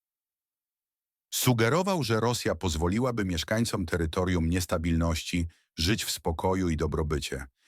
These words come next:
gdyby ci po prostu zaakceptowali jej zasady i warunki, co jest jawnie prorosyjskim przekazem, budzącym kontrowersje. Jednocześnie ten sam wojskowy stanowczo odrzucił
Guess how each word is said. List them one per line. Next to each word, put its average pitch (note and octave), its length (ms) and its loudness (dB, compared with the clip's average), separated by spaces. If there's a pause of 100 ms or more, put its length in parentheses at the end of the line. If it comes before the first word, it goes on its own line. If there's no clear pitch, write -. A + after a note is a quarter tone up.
(140)
gdyby A2+ 420 4
ci - 160 0
po F2 140 -2
prostu F#2+ 400 -2
zaakceptowali F2 840 0
jej D#2+ 160 2
zasady D#2+ 600 -2 (300)
i F#2+ 100 2
warunki, D#2+ 600 0 (320)
co - 200 0
jest E2+ 240 0
jawnie F#2 420 0
prorosyjskim E2+ 760 -2
przekazem, D2 600 -2 (260)
budzącym D#2+ 540 0
kontrowersje. D2+ 720 -4 (720)
Jednocześnie A2 720 2
ten F2+ 220 2
sam B2 300 0
wojskowy F2+ 540 -2
stanowczo F2+ 580 -2
odrzucił F2+ 680 -2